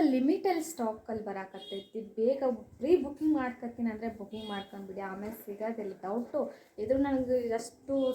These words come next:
ಸಿಗ್ತಾ ಇರೋದೇ ಒಂದು, ಇದು ಕೂಡ ಟ್ವೆಂಟಿ ಪೀಸ್ ಅಷ್ಟೇ ಸಿಗ್ತಾ ಇತ್ತು,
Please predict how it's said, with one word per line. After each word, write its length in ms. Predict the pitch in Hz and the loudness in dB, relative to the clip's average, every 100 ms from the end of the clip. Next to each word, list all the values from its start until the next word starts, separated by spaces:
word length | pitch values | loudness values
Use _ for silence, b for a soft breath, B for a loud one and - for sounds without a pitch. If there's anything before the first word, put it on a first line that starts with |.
| - | -2
ಸಿಗ್ತಾ 340 | - - 262 | -12 -6 0
ಇರೋದೇ 360 | 262 247 240 285 | 2 2 0 0
ಒಂದು, 300 | 269 240 226 | 0 0 0
ಇದು 220 | 226 254 | 2 2
ಕೂಡ 180 | 254 254 247 | 2 0 0
ಟ್ವೆಂಟಿ 380 | 233 202 - 269 - | -2 -4 -4 -6 -4
ಪೀಸ್ 260 | 247 262 226 | -2 -2 -4
ಅಷ್ಟೇ 400 | 214 - 277 294 | -10 -8 -4 -4
ಸಿಗ್ತಾ 380 | 262 220 - | -4 -10 -10
ಇತ್ತು, 300 | 190 175 - | -8 -8 -10